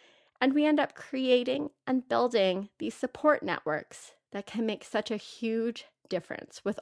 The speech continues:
all the adventures of motherhood. So here I am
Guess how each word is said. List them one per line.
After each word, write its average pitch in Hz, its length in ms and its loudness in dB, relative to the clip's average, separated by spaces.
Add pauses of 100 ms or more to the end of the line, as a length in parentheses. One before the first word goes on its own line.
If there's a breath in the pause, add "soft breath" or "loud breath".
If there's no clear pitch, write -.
(100)
all 180 260 8
the 180 180 0
adventures 165 640 -4
of 160 140 -8
motherhood. - 640 -6 (1080 soft breath)
So 254 160 4
here 302 280 6
I 381 160 6
am 196 380 4